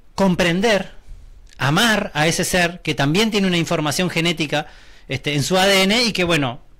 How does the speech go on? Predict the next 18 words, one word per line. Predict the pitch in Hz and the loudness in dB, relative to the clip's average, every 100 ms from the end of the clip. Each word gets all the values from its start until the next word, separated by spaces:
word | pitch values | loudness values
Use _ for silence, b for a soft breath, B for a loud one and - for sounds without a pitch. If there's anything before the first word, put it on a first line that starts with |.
| - - | -20 -6
realizó | 135 147 147 143 196 | 0 2 2 2 0
cierto | - 190 185 185 170 | 2 2 2 0 -2
tipo | 196 180 | -2 0
de | 151 | -2
actitudes, | 147 160 208 202 170 | -2 -2 2 2 2
cierto | 175 175 | 0 -2
tipo | 156 180 151 | -4 -2 0
de | 147 | 0
acciones | 139 - 226 214 202 208 | -2 0 2 2 2 0
en | 165 | -2
el | 147 | -2
cual | 175 185 180 B B - | 0 0 -2 B B -4
a | 151 | 0
mí | 185 | 2
me | 180 | 2
molesta, | 170 185 202 - 233 B B | 0 0 -2 -4 -6 B B
me | 139 143 | -4 -2
choca, | 175 220 214 - | 0 0 0 -6